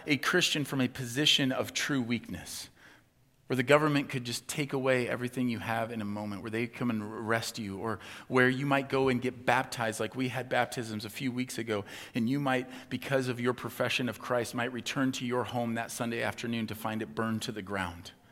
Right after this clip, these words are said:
We have not been in that position. And so it can feel weird to us. It can feel like, "Well, but can we have influence from a position of weakness?"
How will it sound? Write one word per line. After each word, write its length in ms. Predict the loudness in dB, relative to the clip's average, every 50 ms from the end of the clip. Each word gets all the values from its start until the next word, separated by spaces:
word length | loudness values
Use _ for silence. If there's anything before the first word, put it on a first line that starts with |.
| -20 -20 -20 -20 -20 -20 -20 -20 _ -20 -20 _ -20 _ _ -20 _ _ _ _ _ _ -10
We 360 | -6 -4 -4 -4 -4 -4 -8 -10 -16 -20 _ _ _ _ _ _ _ -10
have 140 | -8 -4 -2
not 300 | 0 -2 -2 -2 -4 -4
been 300 | -2 0 0 0 0 0
in 180 | -2 -4 -4
that 220 | -4 -6 -6 -8 -10
position. 420 | -12 -12 -10 -10 -10 -10 -10 -12 -16 -20 -20 _ _ _ _ _ _ _ _ _ _ _ _ _ _ _ _ _ _ -6
And 100 | -4 -2
so 340 | 2 2 2 2 2 0 -4
it 80 | -6
can 200 | -6 -4 -4 -4
feel 520 | -4 -8 -8 -4 -2 0 2 4 4 2 2
weird 440 | 0 -2 0 0 0 0 -2 -2 -4
to 160 | -2 0 0
us. 160 | 0 0 0
It 60 | -2 -4
can 120 | -4 -4
feel 220 | -4 -2 -2 0
like, 180 | 0 0 -2 -2
"Well, 60 | -4
but 180 | -4 -4 -8 -10
can 320 | -8 -6 -2 -2 0 0
we 120 | 2 2 2
have 160 | 0 0 -2
influence 420 | -2 -2 -2 -2 -2 -2 -2 -2
from 180 | -2 -4 -2 -2
a 60 | -2
position 400 | -4 -4 -6 -4 -4 -4 -2 -2
of 100 | -2 -2
weakness?" 480 | -2 -2 -2 -2 -4 -4 -4 -4 -4